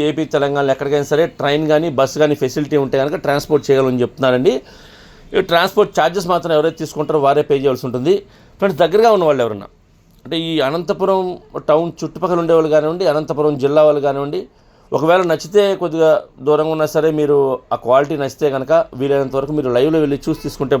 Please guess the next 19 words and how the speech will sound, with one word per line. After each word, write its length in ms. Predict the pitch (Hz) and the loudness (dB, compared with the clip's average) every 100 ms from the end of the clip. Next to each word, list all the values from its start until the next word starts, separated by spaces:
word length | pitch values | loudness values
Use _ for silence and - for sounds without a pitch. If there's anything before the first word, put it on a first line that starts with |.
| 120 | 2
బాగుంటుందని 380 | 127 127 127 120 | 2 0 -2 -2
చెప్తున్నానండి. 460 | - 131 120 135 190 - - - - | -2 -4 -2 -2 -4 -8 -20 -20 -8
ఎందుకంటే 280 | 110 160 180 | -2 0 2
మనం 120 | 165 139 | 0 0
పెట్టే 200 | 151 185 156 | 0 0 2
ధరకి 220 | 156 160 | 2 2
ఆ 40 | 143 | 0
క్వాలిటీ 280 | 135 143 143 147 | 2 2 2 -2
ఉందా 160 | 143 143 | 0 0
లేదా 100 | 147 143 | 0 -2
చెక్ 160 | 123 | -4
చేసి 140 | 151 151 | -6 -6
తీసుకోవచ్చు. 440 | 123 - 123 117 170 - - - - - 131 139 | -12 -4 -4 -2 -4 -4 -20 -20 -20 -6 -2 -4
తక్కువ 300 | - 170 170 | -2 2 2
అమౌంట్, 240 | 165 160 147 | 2 0 0
ఎక్కువ 180 | - 156 | 2 0
అమౌంట్ 180 | 147 135 | 2 -2
అని 100 | 131 123 | 0 2
కాదు, 200 | 127 | 2